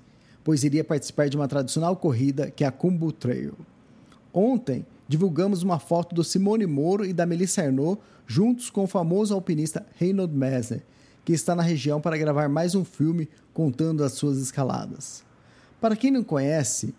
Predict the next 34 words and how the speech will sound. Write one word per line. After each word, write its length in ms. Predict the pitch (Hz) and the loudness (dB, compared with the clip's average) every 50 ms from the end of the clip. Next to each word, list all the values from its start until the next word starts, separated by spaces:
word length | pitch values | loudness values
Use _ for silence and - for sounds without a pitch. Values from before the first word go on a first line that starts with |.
| - - _ - | -16 -20 _ -2
Messner 440 | 135 151 160 175 185 185 180 196 175 | 0 2 2 2 2 2 0 0 0
foi 120 | - 190 | 0 0
o 60 | 180 170 | 0 0
primeiro 380 | 175 160 156 170 196 226 247 | 0 -2 0 0 0 2 0
alpinista, 600 | 220 196 - 175 151 135 135 151 160 - - 175 - - - - | -2 -2 -2 0 0 2 2 0 0 -2 -4 -6 -6 -10 -18 -12
junto 320 | - 120 113 175 185 165 - | -6 -2 0 0 0 0 -2
com 200 | - 170 151 131 | -2 -2 -2 -2
Peter 440 | - - 226 240 - 226 - - - | 0 0 0 2 2 0 -2 -2 -2
Abler, 420 | - 139 135 147 151 151 160 160 - | -2 0 0 0 0 0 -2 -4 -4
a 140 | - 160 160 | -2 0 0
escalar 340 | 156 - - 170 156 151 156 | 0 0 0 0 2 2 2
o 40 | |
Everest 580 | 160 147 165 143 131 131 135 139 135 - - - - - - - | 0 0 0 2 2 2 0 0 -4 -6 -8 -10 -10 -16 -16 -8
sem 440 | - - - - 165 185 214 240 | -6 -4 0 2 2 4 4 2
o 80 | 233 202 | 2 2
uso 360 | 165 143 151 170 185 180 185 | 0 0 0 0 -2 -4 -2
de 80 | 165 175 | -2 -2
oxigênio 800 | 175 160 - - - - 175 135 113 120 139 135 147 160 170 - - | -2 -2 -4 -6 -2 0 0 0 2 2 0 0 0 -2 -6 -10 -6
suplementar. 840 | - - 151 160 160 156 160 165 165 - 131 120 110 - - - - - - - - - - - - - | -4 -4 -2 0 0 0 0 -2 -2 -2 -2 -2 -2 -2 -6 -10 -14 -20 -20 -20 -20 -20 -20 -20 -8 -2
Isso 260 | 135 170 185 175 - | 0 0 0 0 0
aconteceu 640 | 175 - 180 160 - 165 139 - - - 165 160 | -2 -2 -2 -2 -2 -2 -2 -2 0 2 2 2
exatamente 540 | 156 135 170 170 - 180 151 160 165 - - | 2 0 -2 -2 -2 -2 -2 -2 -2 -4 -8
trinta 400 | - - 147 202 220 220 214 202 | -6 -2 0 2 2 2 0 -2
e 80 | 170 131 | -2 -2
cinco 360 | - - - 175 156 - 156 | -2 -2 -2 -2 0 0 0
anos 220 | 147 147 139 123 | 0 0 0 0
atrás, 720 | 139 120 120 - 127 127 120 120 - - - - - - - _ _ _ _ _ _ _ _ _ - | -2 -2 -2 -2 0 0 0 -2 -4 -6 -8 -10 -12 -12 -16 _ _ _ _ _ _ _ _ _ -2
em 120 | 147 139 135 | 0 0 2
mil 320 | 135 143 165 190 196 180 | 2 0 0 0 0 0
novecentos 360 | 165 151 135 123 - 147 127 | 0 -2 -2 0 -2 -2 -2
e 0 | |
setenta 300 | - 123 - 127 113 117 | -4 -4 -4 -4 -2 -2
e 20 | 110 | -2
oito. 360 | 101 71 69 - - - - | -2 -2 -4 -6 -10 -14 -20